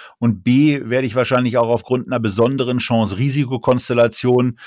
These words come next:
die sich bei der Deutschen Post im Moment so darstellt, auch ein, ein sogenanntes Bonus-Pro-Zertifikat mal bei Echtgeld, äh, aufnehmen,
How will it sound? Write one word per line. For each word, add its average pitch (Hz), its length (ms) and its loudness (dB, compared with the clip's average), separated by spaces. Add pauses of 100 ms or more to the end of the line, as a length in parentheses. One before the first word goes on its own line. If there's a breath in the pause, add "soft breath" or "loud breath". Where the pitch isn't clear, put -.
(260 loud breath)
die 117 60 -4
sich 110 180 -8
bei 113 100 4
der 110 120 2
Deutschen 113 340 0
Post - 400 -2
im 113 100 -10
Moment 107 320 0
so 107 140 -6
darstellt, 110 760 0
auch 117 260 -2
ein, 113 580 -2
ein 110 200 -4
sogenanntes 107 520 -2
Bonus-Pro-Zertifikat 117 1200 -2
mal 107 160 -2
bei 101 120 0
Echtgeld, 143 600 -4
äh, 127 140 2
aufnehmen, 131 560 0